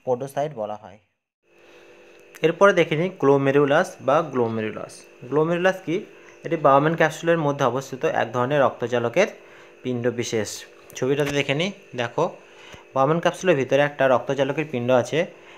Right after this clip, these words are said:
সেই পিণ্ডটি হচ্ছে গ্লোমেরুলাস বা গ্লোমেরুলাস। আর অন্তর্মুখী ধমনিকা বাউম্যান ক্যাপসুলের মধ্যে প্রবেশ করে সরু সরু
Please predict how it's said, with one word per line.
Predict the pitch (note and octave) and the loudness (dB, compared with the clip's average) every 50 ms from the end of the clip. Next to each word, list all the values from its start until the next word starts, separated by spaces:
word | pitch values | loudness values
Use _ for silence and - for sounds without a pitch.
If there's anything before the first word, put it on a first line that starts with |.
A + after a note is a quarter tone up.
| - - | -16 -8
সেই | - C3 | -8 -6
পিণ্ডটি | B2+ - B2+ B2+ B2 C3 B2+ D3 | -4 -4 -4 -2 -2 -2 -2 -2
হচ্ছে | C#3+ C3+ B2 - - F3 G#3 B3 B3 - - - - - - - | -2 -4 -4 -4 0 0 0 0 -2 -8 -18 -20 -20 -20 -18 -8
গ্লোমেরুলাস | - B2 B2 A#2+ A#2+ A#2+ A#2+ A#2+ B2+ D3+ F3+ F#3+ F#3+ - | -4 -2 -2 0 0 0 -2 0 2 0 0 0 0 -2
বা | F3 C#3+ | -2 -2
গ্লোমেরুলাস। | A#2+ B2 A#2 A2+ A2+ A2+ G#2+ A2+ A2+ A2 G#2+ A2+ - - - - - - - - - - - - - - - | 0 -2 -2 -2 -2 -4 -4 -2 0 0 0 -2 -4 -10 -20 -20 -20 -20 -20 -20 -20 -20 -20 -20 -20 -12 -6
আর | B2 C3 | -4 0
অন্তর্মুখী | - D3 D3 D3+ E3 F#3+ G3 G3 G3 G#3+ | 0 0 0 0 0 -2 -2 -2 -4 -4
ধমনিকা | D#3+ D3 C3+ B2+ C#3 D3+ D#3+ D3+ D#3+ D3+ D#3 | -4 -4 -2 0 0 0 0 4 4 4 6
বাউম্যান | C#3 C3+ B2+ B2+ C#3 C#3+ | 6 6 4 4 2 -2
ক্যাপসুলের | D3 D#3 C#3+ C#3+ - D#3+ D#3 C#3+ | -2 -4 -4 -4 -4 -4 -4 -2
মধ্যে | C3+ C3 B2+ C#3+ | -2 -2 -2 -2
প্রবেশ | C3+ - A#2 G#2+ B2 C3+ - | -2 -2 -2 -4 -4 -6 -4
করে | - - C#3+ A#2 B2+ D3+ | 0 0 0 0 0 -4
সরু | - - E3 F3 G3+ | -2 -2 -2 -2 -2
সরু | G#3+ - - E3+ D3+ F3 A3+ | -4 -4 -4 -2 -2 -2 -2